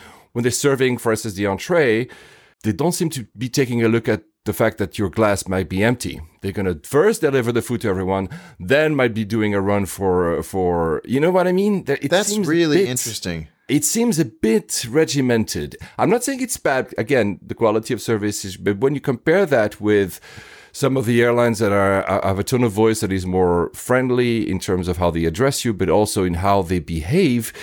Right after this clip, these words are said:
Speaker 1: it felt a bit regimented. I already felt that when I was flying first class with them.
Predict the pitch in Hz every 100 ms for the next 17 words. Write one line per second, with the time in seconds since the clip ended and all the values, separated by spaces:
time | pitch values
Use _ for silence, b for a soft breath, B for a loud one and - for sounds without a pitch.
0 | B B 127 120 - 175 156 151 - -
1 | - - 95 - 107 - - 98 - 90
2 | 85 90 135 190 240 226 165 - 147 -
3 | 113 104 101 92 - - - 110 104 95
4 | 92 B B B B - 120 113 - 98
5 | 90 90 104 113 95